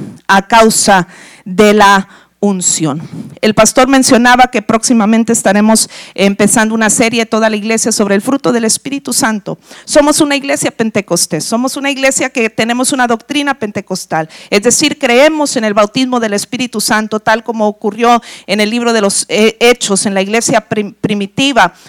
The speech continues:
y que creemos que para todo el que es salvo también es un, eh, eh, es una característica distintiva que tenemos el privilegio de recibir todos nosotros.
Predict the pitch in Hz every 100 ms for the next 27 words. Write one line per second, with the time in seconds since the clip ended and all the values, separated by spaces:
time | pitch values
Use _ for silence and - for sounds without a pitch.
0 | - 202 202 220 240 226 277 285 - 269
1 | 226 214 208 285 294 285 254 262 302 294
2 | 269 233 214 208 220 247 254 247 247 247
3 | - - - 208 208 220 220 226 233 262
4 | 262 247 226 - 220 277 - 262 226 220
5 | - 214 202 - 294 285 220 214 208 220
6 | 262 - 247 - 214 208 247 339 - 226
7 | 202 196 - 196 240 - 220 214 214 196
8 | 185 - 170 165 165